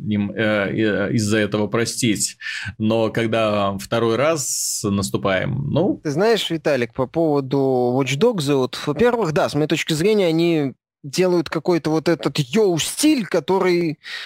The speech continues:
Speaker 2: с одной стороны, если бы это был именно гангстерский фильм такой,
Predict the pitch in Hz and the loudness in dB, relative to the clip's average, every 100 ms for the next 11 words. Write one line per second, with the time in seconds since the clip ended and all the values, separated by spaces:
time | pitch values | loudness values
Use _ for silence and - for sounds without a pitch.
0 | - - 175 220 247 - 214 196 214 185 | -10 -4 0 2 2 0 0 2 2 2
1 | 143 165 170 160 175 170 151 151 147 143 | 0 0 0 0 2 2 2 2 0 2
2 | 180 147 - 147 - 165 - 320 311 233 | 0 0 -2 -4 -2 -4 0 2 2 2
3 | 160 - 143 123 117 | -2 0 0 0 -2